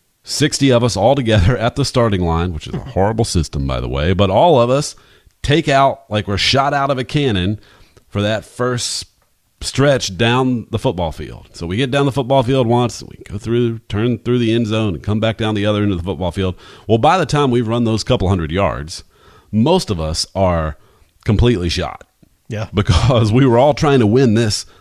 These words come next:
Speaker 1: little short race. Um, but inevitably, you'd have two or three guys that would do well for the entire race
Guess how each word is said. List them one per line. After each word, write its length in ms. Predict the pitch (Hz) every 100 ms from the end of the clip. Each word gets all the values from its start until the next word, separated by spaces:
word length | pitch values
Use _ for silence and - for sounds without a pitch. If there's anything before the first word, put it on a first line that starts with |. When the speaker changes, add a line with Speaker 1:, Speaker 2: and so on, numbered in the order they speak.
| -
Speaker 1:
little 160 | 110
short 360 | 92 - 135 107
race. 460 | 104 95 62 - - _ _ _ _ _ _ _
Um, 400 | 98 87 82 - -
but 720 | 98 113 - 117 - 120 - - _ _ -
inevitably, 560 | 123 131 131 101 95
you'd 140 | 107 98
have 200 | 101 82
two 160 | 117
or 40 | 110
three 220 | 95 113
guys 320 | 95 85 95
that 120 | 92
would 160 | 92 87
do 140 | 98
well 240 | 98 98 98
for 120 | 98
the 120 | 92
entire 380 | 87 117 147 95
race 360 | 78 78 98